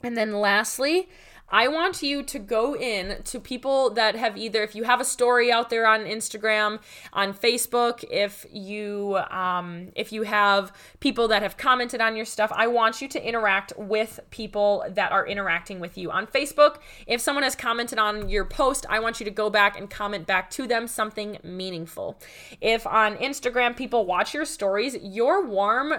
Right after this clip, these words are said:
leads are the people that are within just watching your stories. Check out what stories they have posted and respond to 'em. If they have a story out there of them shoveling snow, you can be like, "Gosh, I am in Wisconsin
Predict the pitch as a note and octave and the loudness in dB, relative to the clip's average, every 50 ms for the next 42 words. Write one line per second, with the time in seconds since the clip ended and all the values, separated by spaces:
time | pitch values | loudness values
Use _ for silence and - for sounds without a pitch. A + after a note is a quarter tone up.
0 | - - G#3 G#3 G3+ F#3+ F#3+ G#3 B3 C#4 B3 A3 A3 - - G#3 A3 G#3+ A3 - | -4 -8 -8 -6 -6 -8 -8 -6 -8 -8 -8 -10 -8 0 4 4 4 4 2 -4
1 | B3+ A3+ G3 G#3+ A3+ A3 A3 G3+ F#3 F#3 F#3+ F#3+ - G3 G3 G#3 G3+ G3 G3 G3 | -8 -6 -6 -4 -2 0 0 0 0 -2 -4 -4 -4 -6 -6 -6 -8 -10 -10 -10
2 | - G3 F3+ E3+ A#3+ B3 - B3 A#3 A#3 G#3 F#3+ G3 - - F3+ E3+ F#3 G#3+ C#4+ | -4 -2 0 0 0 0 -2 -8 -8 -8 -8 -8 -8 -6 -6 -4 -2 0 0 0
3 | F4+ F4+ - - - - - - - - - _ - - D#4+ D4 D#4 - G4 G4+ | 0 -2 -4 -16 -20 -20 -20 -20 -20 -20 -14 _ -2 2 2 2 4 4 4 4
4 | F#4 C#4 C#4+ D#4 D4 D4 - - - C4+ C4+ C#4 C4+ B3+ G3+ F#3 G3 G#3 C4+ C4 | 4 6 4 4 4 4 0 2 4 4 4 4 4 2 0 0 0 2 2 2
5 | B3+ - - D4 D4+ D#4 - D#4+ D#4+ D#4 D#4+ E4 F4 - - - A#3 A#3+ D#4 G#4 | 0 2 2 2 2 2 0 0 0 0 0 0 -2 -2 -2 -2 2 2 2 2
6 | A#4 - - B3+ F#3 D#3+ C3 D#3 G3 - - - - - - - A#3 C4 C4 - | 2 -2 -4 -6 -6 -6 -8 -10 -12 -16 -20 -20 -20 -16 0 2 2 4 4 0
7 | A3 G#3 B3 B3 C4+ D4+ E4 D#4+ D#4 D#4 E4 D#4+ - - C#4 C4+ C4+ C#4+ D4 C#4+ | 2 4 6 6 6 6 4 2 2 2 0 0 -2 0 4 4 4 6 6 6
8 | C#4 C#4 C#4+ - D4 C#4+ C#4+ C#4+ C4 G#3 A3+ A#3 G#3+ G#3 G3 A#3+ B3 B3 B3 A#3+ | 6 4 4 2 2 4 4 4 4 4 4 4 2 0 2 4 4 6 4 2
9 | A#3+ A#3+ A#3+ - - - - - - A#3 A3 A#3 C4 C4 C4 C4 C4+ B3+ - - | 2 0 -4 -4 -4 -6 -6 0 2 2 4 4 2 -4 -4 -4 -4 -6 -6 -2
10 | C4 C#4 D4 C#4+ C4 B3 A3+ A3 G#3 C4+ A#3 A3+ A3+ A3 A3 G#3 G#3 - - A3 | 0 0 2 2 2 0 -2 -6 -8 -8 -4 0 2 4 4 4 2 2 4 6
11 | G#3+ A3 A3 - - - G#3 A3 B3 C#4 D4 D#4+ D4+ D4 B3 A#3 - - - - | 6 6 4 0 -2 0 2 2 2 2 0 -2 -4 -4 -6 -4 -4 -4 -4 -2
12 | E3+ E3+ F#3 G3+ - C#4 C4+ C#4+ D4+ D#4+ | -2 -2 -2 0 0 0 0 2 0 0